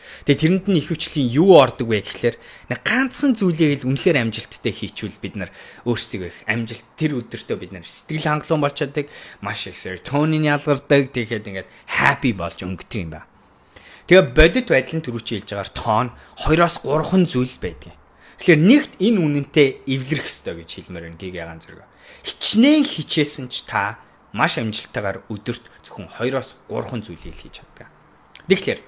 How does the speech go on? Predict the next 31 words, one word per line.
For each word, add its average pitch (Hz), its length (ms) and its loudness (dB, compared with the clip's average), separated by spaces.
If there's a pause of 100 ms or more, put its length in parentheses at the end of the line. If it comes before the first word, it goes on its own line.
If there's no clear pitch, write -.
(580)
хитрхээ 240 320 2
олон 190 240 4
зүйлийг 143 240 -4
хийх 120 240 -4
ёстой, 110 560 -4 (160)
хийвэл 113 320 -4
дэмийг 165 400 2
дэмж 156 320 0
яах, 143 160 -2
гэхдээ - 320 -6
хийхээс 156 400 -2
өөр 95 160 -4
аргагүй. 90 260 -14 (300)
Хийхээс 214 400 0
өөр 165 160 4
аргагүй 127 320 2
байгаа 101 320 0
бол - 80 -10 (320)
эхлээд - 480 -4
та 101 240 -2 (400)
дэрэмб 143 400 -2 (760)
үүсгэж 120 420 -6
сурах - 300 -10
хэрэгтэй. 85 400 -14
Амьдрал 143 400 -4 (240)
хийх - 240 -2
ёстой - 240 0
зүйлүүдээ 113 480 -6
жагсааж - 640 0
сурах - 160 -10
хэрэгтэй. - 320 -16